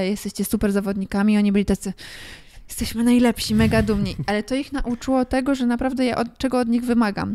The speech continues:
Speaker 1: Że ja od nich wymagam naprawdę, żeby oni przepłynęli te dwa baseny. Okej, mamy zaliczone, ale mamy zaliczone nie na zasadzie, że po prostu oni przepłynęli, ja zamknęłam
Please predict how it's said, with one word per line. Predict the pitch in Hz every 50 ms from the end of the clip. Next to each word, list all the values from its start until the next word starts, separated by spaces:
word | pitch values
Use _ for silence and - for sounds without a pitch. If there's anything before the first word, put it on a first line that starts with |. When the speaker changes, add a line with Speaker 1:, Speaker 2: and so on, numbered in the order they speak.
| - -
Speaker 1:
Że | 214 240
ja | 262 285 277 -
od | 247 233
nich | 240 240 254 247
wymagam | 240 233 226 233 240 247 226 233
naprawdę, | 226 233 240 - 339 330 320 269
żeby | 233 208 202
oni | 208 202 202
przepłynęli | - - 196 - 208 202 196 196 196
te | - 190
dwa | 196 202 196
baseny. | 196 202 - - 190 190 220 269 370 - - - - - - _ _ _ - -
Okej, | - 240 - 330 311 269 240
mamy | 233 240 240 240
zaliczone, | 233 240 240 226 226 - 254 240 233 214 202
ale | 202 208
mamy | 220 214 220 220
zaliczone | 214 220 220 208 - - 233 226 214
nie | 220 233
na | 240 226 214 214
zasadzie, | 208 - 214 208 208 208
że | 202 190
po | - 202
prostu | 196 208 - - 208
oni | 202 208 208
przepłynęli, | - - 220 220 220 214 208 208 208
ja | 208 208 208
zamknęłam | 208 202 208 - - 214 208 208 202 202